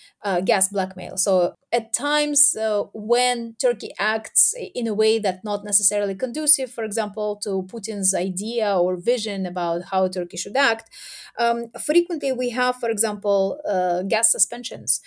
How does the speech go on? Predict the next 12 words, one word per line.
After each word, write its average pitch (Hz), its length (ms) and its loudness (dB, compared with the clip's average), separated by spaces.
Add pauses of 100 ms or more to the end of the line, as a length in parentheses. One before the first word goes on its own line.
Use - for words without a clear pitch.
(120)
So 262 160 2
just 277 260 0
recently 233 760 0
in 220 120 -2
the 208 60 0
Blue 233 220 0
Stream, 190 500 -4 (360)
the 196 240 0
Blue 226 180 -2
Stream 220 220 -2
was 202 120 -4
closed, 262 680 0